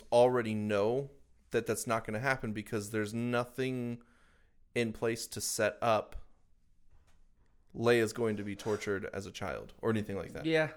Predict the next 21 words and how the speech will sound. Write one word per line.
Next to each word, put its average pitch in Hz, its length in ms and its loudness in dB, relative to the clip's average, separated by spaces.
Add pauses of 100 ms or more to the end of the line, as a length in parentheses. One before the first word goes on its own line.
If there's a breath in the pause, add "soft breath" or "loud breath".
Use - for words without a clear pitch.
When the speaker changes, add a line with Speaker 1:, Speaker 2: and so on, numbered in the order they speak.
Speaker 2:
like, 147 260 0
w-, - 160 -10
that's 175 320 0 (400 loud breath)
Speaker 1:
Uh, 113 480 4
so 175 640 4
Speaker 2:
I - 20 -2
don't 135 100 2
know, 131 120 4
child 143 480 4
torture 120 540 2
is 113 260 -4
a 107 40 2
line 104 720 0 (100)
that 104 120 0
I 104 80 4
don't 104 320 -4
think 98 160 -2
Star 98 340 0
Wars 98 300 -4
will 95 100 -10
cross. 90 800 -4